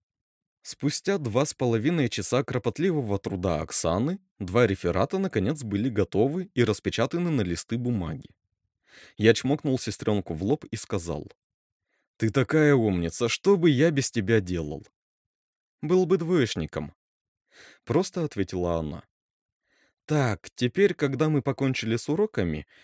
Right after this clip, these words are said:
я хочу посмотреть ещё некоторую информацию о Вяземском озере".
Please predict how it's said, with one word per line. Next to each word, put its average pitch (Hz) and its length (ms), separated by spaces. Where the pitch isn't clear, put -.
я 135 140
хочу 175 220
посмотреть 156 520
ещё 143 240
некоторую 135 580
информацию 151 760
о 131 100
Вяземском 127 640
озере". 78 520